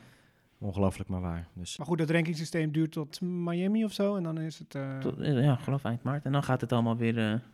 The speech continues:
Speaker 2: krijgen we wat veranderingen,
Speaker 3: dan
Speaker 2: hoor.
Speaker 3: gaan we wat veranderingen meemaken, ja.
Speaker 1: Ja, jongens. En dan, eh,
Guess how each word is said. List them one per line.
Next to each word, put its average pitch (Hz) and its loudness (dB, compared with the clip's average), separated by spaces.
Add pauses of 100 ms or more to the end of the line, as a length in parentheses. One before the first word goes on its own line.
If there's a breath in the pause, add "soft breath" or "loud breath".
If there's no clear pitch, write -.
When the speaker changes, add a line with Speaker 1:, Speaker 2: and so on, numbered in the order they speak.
(160)
Speaker 2:
krijgen 175 -4
we - -2
wat 175 0
veranderingen, 139 -2
Speaker 3:
dan - 2
Speaker 2:
hoor. 151 8
Speaker 3:
gaan 180 6
we 160 6
wat - -4
veranderingen 156 6
meemaken, 123 4
ja. - -4 (880)
Speaker 1:
Ja, 127 4
jongens. 120 6
En 120 6
dan, 110 8
eh, 107 6